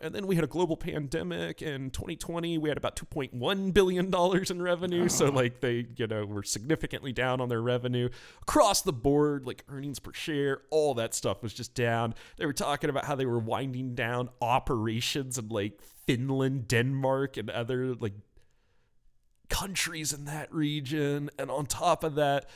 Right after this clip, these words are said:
Speaker 1: they were, they were just talking about more and more how they were just like, "Yeah, things aren't good, and we gotta change our, like, whole business model," basically, was the l-, less elegant way of putting it there.
Speaker 2: And they did a little bit.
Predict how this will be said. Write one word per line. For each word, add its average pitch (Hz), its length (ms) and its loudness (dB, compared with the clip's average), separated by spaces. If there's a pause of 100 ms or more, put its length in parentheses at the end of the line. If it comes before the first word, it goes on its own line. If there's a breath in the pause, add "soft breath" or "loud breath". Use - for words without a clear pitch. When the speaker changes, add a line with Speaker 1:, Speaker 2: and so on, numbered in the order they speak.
(300 loud breath)
Speaker 1:
they 147 100 0
were, 139 140 -2
they 156 140 2
were 139 120 2
just 135 220 -8
talking - 320 -8
about 127 220 -2
more 131 240 0
and 131 80 -2
more 131 160 0
how 123 100 -2
they 123 100 0
were 120 80 0
just 117 200 -4
like, 107 160 -6
"Yeah, 170 260 -2
things 196 320 -4
aren't 202 220 0
good, 190 340 6
and 156 140 2
we 160 100 4
gotta 156 180 0
change 151 320 -4
our, 151 120 -2
like, 135 340 -2
whole 143 580 -2 (140)
business 120 340 0
model," 95 320 -2
basically, 87 680 -8 (100)
was 147 180 0
the 156 120 8
l-, 160 200 -2 (1160 soft breath)
less 151 420 0
elegant 101 420 -2
way 95 140 -2
of 92 100 -4
putting 85 280 -4
it - 160 -10
there. 90 120 -4
Speaker 2:
And 247 180 -2
they - 40 -4
did 262 120 -4
a 233 60 2
little 185 280 0
bit. 101 200 -8